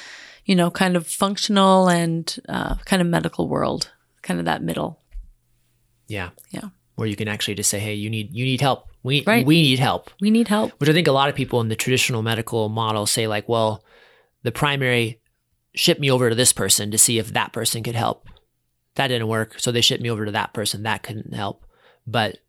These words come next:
Speaker 2: maybe we need two or three people all in conjunction on the same page communicating to achieve what we want to achieve.
Speaker 1: Yeah. 'Cause
Speaker 2: So
Speaker 1: you, you know, I believe that a lot of things are usually a little bit multifactorial.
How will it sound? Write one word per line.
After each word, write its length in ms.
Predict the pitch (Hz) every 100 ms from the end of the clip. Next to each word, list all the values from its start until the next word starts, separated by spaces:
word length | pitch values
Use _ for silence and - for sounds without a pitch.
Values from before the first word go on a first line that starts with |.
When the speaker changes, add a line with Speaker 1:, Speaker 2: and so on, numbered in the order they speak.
| -
Speaker 2:
maybe 300 | 120 131 120
we 160 | 120
need 360 | 117 117 113 113
two 120 | 120
or 80 | 113
three 140 | 107 113
people 460 | 110 110 107 104 -
all 200 | 110 117
in 80 |
conjunction 560 | 98 107 110 107 - 104
on 200 | 98 113
the 80 | 113
same 240 | - 107
page 360 | 104 113 107 -
communicating 720 | - 113 110 110 104 107 101 _ - -
to 140 | - 113
achieve 420 | 104 - 107 101
what 120 | 104
we 80 | 104
want 180 | 98 98
to 80 | 98
achieve. 460 | - - 104 - _
Speaker 1:
Yeah. 240 | 185 165 - - _ -
'Cause 140 | 262
Speaker 2:
So 40 | 262
Speaker 1:
you, 40 | -
you 100 | 262
know, 140 | 240
I 100 | 233
believe 260 | 214 226 196
that 180 | 190 170
a 40 |
lot 160 | 165 165
of 80 |
things 220 | 175 170 170
are 180 | 156 156
usually 380 | 160 156 156 160
a 20 |
little 140 | -
bit 180 | 160 156
multifactorial. 1120 | 147 151 147 147 135 - - 160 165 - 165